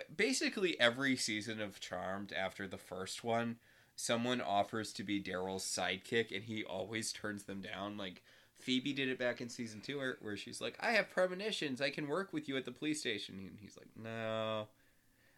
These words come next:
And, oh, I feel like other people have offered to help him with st-, I don't know. Like, this feels like it's a running thing for Daryl. Yeah,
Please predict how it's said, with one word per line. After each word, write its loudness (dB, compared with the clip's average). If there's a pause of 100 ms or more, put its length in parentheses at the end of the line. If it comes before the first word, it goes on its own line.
(300)
And, -4 (360)
oh, -20 (1160)
I -16 (380)
feel -14
like -8
other -10
people -12
have -14
offered -14
to -16 (120)
help -16
him -14
with -18
st-, -20
I -6
don't -6
know. -12 (400)
Like, 4
this 0
feels 0
like 0
it's -4
a 0
running -4
thing -8
for -8
Daryl. -6 (680)
Yeah, -14